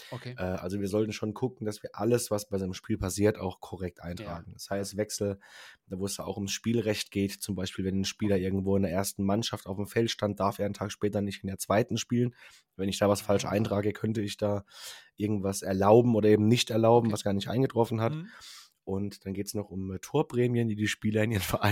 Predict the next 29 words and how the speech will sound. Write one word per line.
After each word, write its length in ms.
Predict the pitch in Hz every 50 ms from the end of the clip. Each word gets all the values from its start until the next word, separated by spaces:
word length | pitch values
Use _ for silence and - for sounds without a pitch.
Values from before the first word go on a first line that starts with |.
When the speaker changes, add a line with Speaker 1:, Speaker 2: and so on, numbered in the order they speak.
| 120 123
Speaker 2:
Vereinen 60 | 117
auch 120 | 107 101
bekommen. 360 | - 117 107 - 113 107 92 -
Speaker 1:
Okay. 320 | 131 - - - 160 127
Speaker 2:
Das 120 | - 101 107
heißt, 140 | 110 101 110
du 40 |
musst 140 | 113 110 104
da 60 | 113
schon 180 | 95 107 107 101
gucken, 240 | - 123 110 117 110
dass 180 | 101 98 -
am 80 | 104 78
Ende 240 | 90 98 98 95 82
alles 180 | 90 92 90 -
passt, 400 | - - 104 107 - - - -
Speaker 1:
Ja. 0 |
Speaker 2:
auch 200 | - 87 98 98
vor 200 | - - - -
allem, 220 | 101 110 110 107 104
wenn's 160 | 104 98 101
um 100 | 98 87
Platzverweise 640 | 95 104 104 - - - 101 95 98 98 98 92 98
und 80 | 95 92
eben 160 | 95 95 90
persönliche 480 | 95 95 95 101 95 95 92 95 98
Speaker 1:
Mhm. 0 |
Speaker 2:
Strafen 380 | 98 - - 95 98 98 98 92
geht. 200 | 90 95 92 -